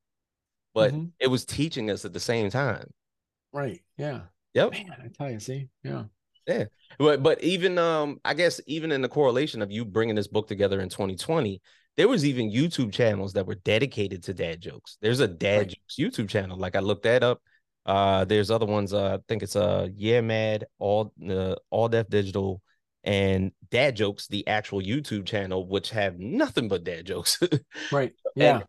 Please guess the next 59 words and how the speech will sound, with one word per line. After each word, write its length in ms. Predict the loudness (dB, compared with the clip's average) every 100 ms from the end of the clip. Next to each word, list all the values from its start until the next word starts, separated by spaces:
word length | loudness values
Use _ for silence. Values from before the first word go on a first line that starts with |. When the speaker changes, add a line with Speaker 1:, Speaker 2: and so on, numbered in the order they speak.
| -2
Speaker 1:
they, 220 | 0 0 2
they're 220 | 4 4
almost 400 | 4 4 2 2
an 100 | 2
elimination 640 | 2 2 2 0 -2 -6
tournament 460 | -4 -2 -2 -4 -4
style. 460 | -4 -4 -4 -10 -14 _ _ -20 2
Speaker 2:
I 100 | 6
Speaker 1:
Where 140 | 6
Speaker 2:
love 420 | 8 8 10 8
watching 340 | 8 6 6 0
those 140 | 2
Speaker 1:
you 80 | 6
Speaker 2:
where 60 | 8
you 60 |
make 80 | 8
Speaker 1:
laugh 180 | 8 6
Speaker 2:
people 160 | 6
Speaker 1:
at 120 | 6 6
Speaker 2:
try 100 | 4
to 40 |
Speaker 1:
it, 40 | 2
Speaker 2:
laugh 140 | 4 4 4
Speaker 1:
yeah. 40 |
Speaker 2:
at 60 | 0
each 180 | -2
other. 340 | -6 -6 -8 -10 _ _
Speaker 1:
Right. 140 | 2 2
Speaker 2:
Yeah. 100 | 2
Speaker 1:
There's, 160 | 0 2
like, 160 | 2 2
a 100 | -2
group 320 | 0 0 0
of, 100 | -2
like, 260 | -2 -2 -2
eight 240 | -2 0
of 140 | -2
'em. 260 | -4 -10 -16 _ _ _ _ _
And 220 | 0 2
then 160 | 2 0
Speaker 2:
Right. 80 | -2
Speaker 1:
if 80 | -6
you 120 | 0
laugh 260 | 2 2
at 80 | -2
the 80 | -10
joke, 380 | -4 -2 -2 -6
you're 100 | -6
knocked 320 | -4 -6 -4
out, 220 | -6 -4
you 60 | -2
know, 120 | -2
almost 380 | 2 2 0 -2
in 60 | -2
that 180 | -2
type 200 | -2 -4
of 80 | -4
fashion. 480 | -6 -6 -6 -10 -14 _ _ _ _ _
Speaker 2:
Right. 220 | -6 -6